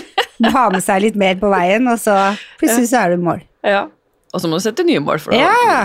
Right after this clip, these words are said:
Speaker 1: Hvis ikke så blir det kjedelig.
Speaker 2: Den ligger allerede i bakhuet.
Speaker 1: Ja, ikke sant?
Speaker 2: I det du svinger inn og bare, «Nå er jeg der.»
Speaker 1: Ja. <laughs>
Speaker 2: Så har du allerede noe nytt i sikte.
Speaker 1: Ja.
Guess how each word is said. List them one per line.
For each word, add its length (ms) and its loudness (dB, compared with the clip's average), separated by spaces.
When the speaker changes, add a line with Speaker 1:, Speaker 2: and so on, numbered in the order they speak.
Speaker 1:
Hvis 160 -6
ikke 160 -4
så 80 0
blir 140 0
det 100 0
kjedelig. 240 2
Speaker 2:
Den 80 2
ligger 300 2
allerede 340 0
i 80 -2
bakhuet. 460 -2
Speaker 1:
Ja, 240 0
ikke 240 -8
sant? 240 0
Speaker 2:
I 80 2
det 160 2
du 160 0
svinger 460 0
inn 160 0
og 100 0
bare, 160 2
«Nå 140 2
er 160 0
jeg 100 2
der.» 460 -2
Speaker 1:
Ja. 100 2
<laughs> 340 -4
Speaker 2:
Så 100 2
har 160 2
du 80 2
allerede 540 0
noe 100 2
nytt 240 -6
i 80 -2
sikte. 380 -6
Speaker 1:
Ja. 300 -2